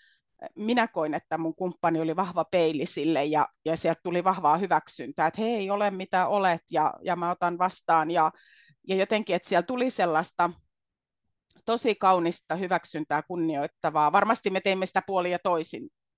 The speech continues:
toisin, niinku, molemmille, mutta et myös sellaista, sellaista hyväksyvää innostusta siihen löytöretkeen, mikä on tietysti ehkä, ehkä, mä oon siitä äärettömän kiitollinen, että näinhän se on,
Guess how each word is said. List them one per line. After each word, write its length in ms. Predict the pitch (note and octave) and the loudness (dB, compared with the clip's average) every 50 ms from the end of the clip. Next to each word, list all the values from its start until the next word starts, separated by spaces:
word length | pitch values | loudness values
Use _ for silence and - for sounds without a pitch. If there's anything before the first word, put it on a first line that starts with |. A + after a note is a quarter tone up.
| _ _ _ _ | _ _ _ _
toisin, 340 | - F#3+ F#3 F3 F3 D3 D#3 | -4 -2 -2 -2 -4 -4 -4
niinku, 220 | D#3 D#3+ E3+ F3+ | -4 -6 -6 -6
molemmille, 420 | F3+ F#3 F3+ F#3 F3+ F3 E3+ F3 E3+ | -4 2 2 2 2 2 2 2 0
mutta 220 | F3 F3+ - - | 0 -2 -6 -8
et 100 | - - | -10 -4
myös 300 | G#3 G3+ F#3 G3+ - - | 0 2 2 2 2 2
sellaista, 460 | - F#3 F#3 F#3 F#3+ - - G3 F#3 - - _ _ _ _ _ _ _ _ _ _ _ | 2 4 4 4 2 0 0 0 0 0 -2 _ _ _ _ _ _ _ _ _ _ _
sellaista 600 | - - F#3+ F#3 F3+ F#3 - - - F#3 F3+ - - _ _ _ _ _ _ _ _ _ _ _ _ - - | -2 0 2 2 2 0 -2 0 2 2 2 2 -2 _ _ _ _ _ _ _ _ _ _ _ _ -10 -8
hyväksyvää 760 | B3+ B3 B3+ G#3+ - - - - G3+ F3+ F3+ F3 E3 E3 - | -2 0 0 0 0 -4 -12 -12 -8 -4 0 2 2 2 2
innostusta 880 | - A3 G#3+ G3 F#3 G3 F#3+ F3 F3 - - - E3 E3+ - - - E3+ | 2 -4 -8 -8 -10 -8 -6 -6 -6 -6 -10 -10 -10 -10 -10 -8 -8 -8
siihen 360 | - - F3 F3+ G3+ E3+ F3+ | -6 -4 -4 -2 0 0 2
löytöretkeen, 1080 | G3+ G3 F3+ F#3 - D#3 D3 D3 D3 E3 - - _ _ - G#2+ E2+ G#2+ B2 D3+ F3+ - - _ _ _ _ _ _ _ _ _ | 2 2 2 0 -2 -4 -4 -4 -4 -6 -8 -14 _ _ -8 -6 -4 -4 -4 -4 -6 -8 -12 _ _ _ _ _ _ _ _ _
mikä 300 | C#3 F3+ - E3+ E3 E3+ | -8 -4 2 2 2 2
on 100 | F3+ F3+ | 2 0
tietysti 520 | - F3+ F3 F3 E3+ - - - D#3 - - | -2 -4 -4 -4 -10 -12 -10 -10 -10 -8 -6
ehkä, 360 | - F#3+ - - F#3 E3+ D#3+ - - _ _ _ - | -6 -6 -4 -2 0 0 0 0 -2 _ _ _ -10
ehkä, 440 | F3+ F3+ - - F3 E3 D#3+ C#3+ - - G1+ - - _ - F3 E3+ E3 E3 F3 - - _ | -10 -10 -4 -2 -2 -2 -2 -2 -6 -8 -16 -18 -20 _ -20 -20 -20 -20 -20 -20 -20 -20 _
mä 140 | - F3 E3 | -6 -4 -2
oon 80 | F3 | -2
siitä 320 | F3+ - - F3+ - F#3 D#3 | -2 -4 -8 -2 0 2 4
äärettömän 480 | F3 F3 E3+ E3+ - - F3 F3+ F3 | 4 2 2 -2 -6 -8 -6 -6 -6
kiitollinen, 600 | - - F#3+ E3+ - C3 G#2+ C#3 E3+ F#3 F3+ F#3 | -6 -8 -10 -8 -6 -6 -6 -6 -6 -6 -6 -8
että 200 | F#3 F#3+ - - | -8 -10 -8 -8
näinhän 280 | F3 E3+ F3 F3+ D#3 - | -8 -8 -6 -8 -10 -10
se 140 | - - A#2+ | -8 -6 -6
on, 200 | E3 D#3+ F#3+ | -6 -6 -8